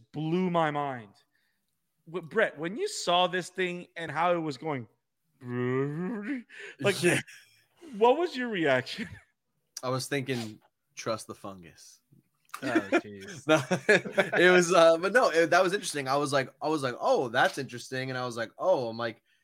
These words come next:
Speaker 2: "Is this a sinkhole with a bunch of fungus underneath it?" And I, I, I think that's probably what it is. It's like something,
Speaker 1: And it's
Speaker 2: something, uh,
Speaker 1: live.
Speaker 2: is rotting underneath there,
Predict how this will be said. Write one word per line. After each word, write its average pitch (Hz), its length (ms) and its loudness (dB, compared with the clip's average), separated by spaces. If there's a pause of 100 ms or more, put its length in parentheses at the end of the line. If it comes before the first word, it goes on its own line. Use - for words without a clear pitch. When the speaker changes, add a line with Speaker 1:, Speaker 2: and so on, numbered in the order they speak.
(300)
Speaker 2:
"Is 120 120 -8
this 147 180 -4
a - 20 0
sinkhole 160 720 -4
with 127 160 -8
a 120 80 -4
bunch 131 240 -6
of 135 100 -6
fungus 135 380 -2
underneath 208 420 -4
it?" 262 220 -6
And 139 440 -2
I, 131 240 -2
I, 135 220 -2
I 123 40 -6
think 131 240 -8
that's 123 200 -4 (220)
probably 120 360 -4
what 135 140 -6
it 156 100 -12
is. 147 320 -6
It's 139 200 -10
like 123 180 -4 (600)
something, 143 400 -2
Speaker 1:
And 135 100 -8
it's 170 60 -2
Speaker 2:
something, 143 360 -2
uh, - 20 -6
Speaker 1:
live. 131 460 0 (320)
Speaker 2:
is 123 140 -8
rotting 127 460 2
underneath 117 440 -10
there, 113 260 -4